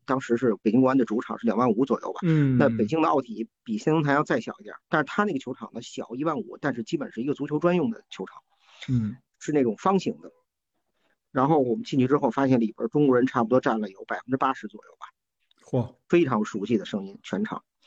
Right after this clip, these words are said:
Speaker 1: 那场比赛中国队踢得不错，然后海地队个人能力很强，但是基本上，呃，还就是怎么说呢，海地队也有机会。那场比赛中国队一比零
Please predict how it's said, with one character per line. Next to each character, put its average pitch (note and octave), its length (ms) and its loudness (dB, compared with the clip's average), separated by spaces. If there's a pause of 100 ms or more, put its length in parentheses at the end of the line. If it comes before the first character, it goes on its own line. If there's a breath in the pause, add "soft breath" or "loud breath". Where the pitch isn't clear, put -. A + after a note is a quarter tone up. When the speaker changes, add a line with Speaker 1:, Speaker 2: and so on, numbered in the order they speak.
(340)
Speaker 1:
那 D#3+ 80 6
场 D3+ 120 4
比 C3+ 120 4
赛 B2 100 4
中 C#3+ 140 2
国 C#3+ 80 6
队 B2+ 100 6
踢 C3+ 140 0
得 A#2+ 80 0
不 A#2+ 80 -2
错， B2+ 240 -4 (100)
然 A2+ 180 0
后 A#2+ 300 2 (100)
海 - 220 -2
地 C3+ 100 6
队 C#3+ 300 6
个 D3 140 4
人 C#3 100 4
能 C3 80 6
力 C3 120 6
很 G#2 160 -6
强， G#2+ 360 -4
但 A#2+ 160 2
是 G#2 180 -4 (540 soft breath)
基 D3 160 0
本 A2+ 160 -2
上， A2 420 -2 (540)
呃， A#2+ 320 -8
还 B2 320 -2
就 C3+ 160 0
是 A2 160 0
怎 A2 100 -2
么 G2 80 -6
说 E3 180 2
呢， B2 120 2 (140)
海 - 120 0
地 B2+ 80 6
队 D3 140 6
也 C#3 60 6
有 B2+ 100 4
机 D3 160 2
会。 C3+ 160 2 (240)
那 C3 120 2
场 C3+ 120 2
比 B2+ 80 0
赛 A2+ 140 2
中 C#3 140 4
国 C3+ 40 6
队 A#2 120 6
一 B2+ 100 4
比 A#2+ 80 4
零 A2 220 2